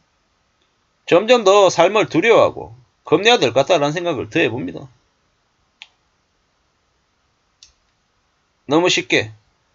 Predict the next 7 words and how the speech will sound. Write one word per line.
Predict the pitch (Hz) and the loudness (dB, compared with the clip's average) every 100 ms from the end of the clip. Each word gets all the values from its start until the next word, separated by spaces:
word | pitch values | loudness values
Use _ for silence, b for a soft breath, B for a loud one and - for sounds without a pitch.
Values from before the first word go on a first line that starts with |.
| _ | _
너무 | 135 151 | 0 2
뭔가를 | 156 208 151 131 180 180 - _ _ _ _ - | 2 2 2 2 0 -2 -10 _ _ _ _ 0
바라는 | 151 190 147 98 | 2 4 2 -4
건 | 64 - _ _ _ _ _ _ _ _ _ _ _ _ | -16 -20 _ _ _ _ _ _ _ _ _ _ _ _
무서운 | 123 131 180 | -4 0 2
일이다라는 | 120 127 135 120 147 160 | 0 0 2 0 -2 -8
겁니다. | 95 - | -16 -20